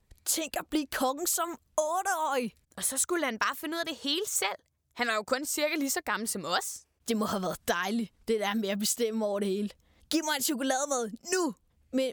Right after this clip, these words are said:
Speaker 1: men det er jo ikke, det er jo ikke sundt med chokolademad om morgenen. Det er mig, der er kongen! Giv mig den nu!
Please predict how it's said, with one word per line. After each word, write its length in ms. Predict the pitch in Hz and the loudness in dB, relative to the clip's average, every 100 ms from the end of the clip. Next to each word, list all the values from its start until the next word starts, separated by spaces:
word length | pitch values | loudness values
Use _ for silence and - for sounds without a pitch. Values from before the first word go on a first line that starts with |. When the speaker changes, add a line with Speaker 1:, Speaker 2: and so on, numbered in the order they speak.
| - | -2
Speaker 1:
men 200 | 247 233 | -2 0
det 60 | |
er 60 | 247 | 0
jo 100 | 285 | -2
ikke, 140 | 320 | -4
det 140 | - 277 | -4 -2
er 40 | |
jo 80 | 285 | 0
ikke 120 | 320 | 0
sundt 440 | - 302 - - - | 0 0 -2 -8 -4
med 140 | 277 | -2
chokolademad 580 | - 269 269 262 311 285 | -2 -2 0 0 0 0
om 100 | 269 | 0
morgenen. 400 | 240 262 330 240 - - - - | 0 0 0 -2 -6 -20 -20 -2
Det 60 | 294 | -2
er 60 | |
mig, 160 | 320 320 339 | 2 2 2
der 60 | 330 | 0
er 160 | 320 | 0
kongen! 320 | 285 285 262 - - - - | 0 0 -2 -4 -12 -12 0
Giv 100 | 349 | 0
mig 200 | 349 285 | 2 -2
den 80 | 262 - | -4 0
nu! 260 | 392 403 | 0 0